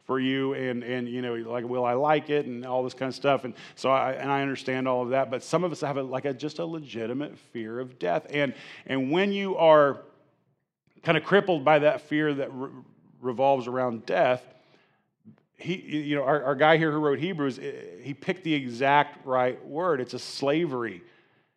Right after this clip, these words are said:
It's a slavery. Some of you feel completely restricted, bound up in your life because of the fear of death that's going on in your life. And you need to learn to move past that.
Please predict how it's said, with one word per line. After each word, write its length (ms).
It's 160
a 60
slavery. 380
Some 180
of 80
you 100
feel 640
completely 760
restricted, 1120
bound 460
up 400
in 160
your 240
life 460
because 520
of 320
the 80
fear 460
of 220
death 320
that's 160
going 280
on 180
in 80
your 160
life. 460
And 120
you 80
need 160
to 60
learn 460
to 100
move 280
past 460
that. 280